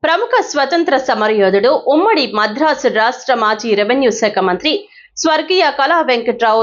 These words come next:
నూట ఇరవై ఐదవ జయంతి వేడుకలను వారి కుటుంబ సభ్యులు రావులపాలెం కళా వెంకట్రావు సెంటర్లో సోమవారం ఘనంగా నిర్వహించారు. రావులపాలెం జాతీయ రహదారి సమీపంలో గల కళా వెంకట్రావు కాంస్య విగ్రహానికి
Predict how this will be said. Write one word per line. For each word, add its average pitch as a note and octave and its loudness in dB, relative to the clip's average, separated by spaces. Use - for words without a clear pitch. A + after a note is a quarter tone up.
నూట B3 0
ఇరవై A3+ 2
ఐదవ G#3+ 2
జయంతి G3 0
వేడుకలను F#3+ 0
వారి A3+ 0
కుటుంబ C4+ 0
సభ్యులు G3+ 2
రావులపాలెం A#3+ 0
కళా A3 2
వెంకట్రావు G#3 0
సెంటర్లో F#3+ 0
సోమవారం G3 0
ఘనంగా F#3 0
నిర్వహించారు. E3+ -2
రావులపాలెం E4 0
జాతీయ A#3+ 0
రహదారి A3 0
సమీపంలో G3+ 2
గల A#3+ 4
కళా F4 0
వెంకట్రావు A#3+ 0
కాంస్య C4 -2
విగ్రహానికి A3 -2